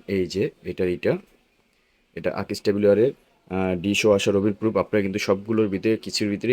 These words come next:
এটা ব্যবহার করতে পারবেন, এটা ভাঙবে না, ফাটবে না, গরমে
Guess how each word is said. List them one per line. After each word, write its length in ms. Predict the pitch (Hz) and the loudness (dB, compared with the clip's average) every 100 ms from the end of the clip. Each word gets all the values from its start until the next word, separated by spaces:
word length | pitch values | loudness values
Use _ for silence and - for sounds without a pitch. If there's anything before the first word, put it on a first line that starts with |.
| 98 | 2
এটা 100 | 120 | 2
ব্যবহার 360 | 95 92 113 113 | 0 0 0 -2
করতে 200 | 95 - 104 | -4 -4 -2
পারবেন, 240 | 90 82 185 - - _ _ _ - | 0 2 0 -2 -20 _ _ _ -12
এটা 160 | 90 92 | -4 -4
ভাঙবে 400 | 82 87 101 107 | -2 -2 2 2
না, 120 | 107 | 0
ফাটবে 380 | - 92 90 104 | 0 -4 0 0
না, 60 | 107 | 0
গরমে 400 | 92 95 98 110 | 0 0 2 0